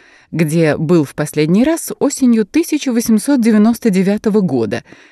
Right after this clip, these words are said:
когда удрал из Оксфорда на скачке. Он остановился в дверях поцеловать на прощанье жену и засунуть в карман бутылку портвейна. «Не перетруждай ногу, Вэл,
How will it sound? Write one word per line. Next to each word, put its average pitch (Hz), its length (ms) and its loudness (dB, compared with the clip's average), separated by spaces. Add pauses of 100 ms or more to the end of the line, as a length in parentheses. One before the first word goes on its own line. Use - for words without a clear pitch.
(140)
когда 151 400 -2
удрал 131 400 -2
из 139 160 -4
Оксфорда 127 680 -6 (220)
на 185 160 2
скачке. - 600 -12 (1700)
Он 339 180 4
остановился 185 720 0
в 147 60 -4
дверях 143 540 -2
поцеловать 147 560 -2
на 156 100 0
прощанье 135 580 -4
жену 233 420 2 (400)
и 381 120 2
засунуть 240 560 2
в - 120 -16
карман 160 560 0 (500)
бутылку 165 520 -2
портвейна. - 680 -12 (1160)
«Не 226 240 6
перетруждай 208 800 0
ногу, 135 440 0
Вэл, 131 420 -6